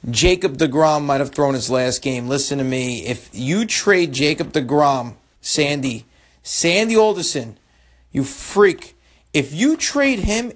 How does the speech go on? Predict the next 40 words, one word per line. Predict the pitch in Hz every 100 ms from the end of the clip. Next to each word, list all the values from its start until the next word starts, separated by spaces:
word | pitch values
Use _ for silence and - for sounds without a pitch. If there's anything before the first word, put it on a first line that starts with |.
| -
it's | 208 208
over. | 247 320 160 107 - _ _ _ _ _ _
It's | 202 262
a, | 254 240 - -
what, | - 277
what | 247 349
are |
you | 349
trading | - - 311 339 302
him | 170
for? | - 113 - - _ _ _
What | -
are |
you | 269
trading | 277 233
for? | 202 156 - -
A | 170 175
young | 143 180 196 190
stud | - - 202 175
pitcher? | - 196 254 214
He | - 226 214 196
is | 208 175
one. | 165 117 - _ _ _ _ _ _ -
What | 139 202
are |
you | 233
trading | - 233 220
him | 185
for? | 165 123 - - -
A | 156
young | 160 196 214 202
stud | - 214 196
outfielder? | 175 202 208 220 226 226 - -
You | 165
have | 180 190 160
one. | 160 104 _ _ -
Open | 147 160
your | 170
eyes, | 165 151
Conforto. | - 143 156 151 113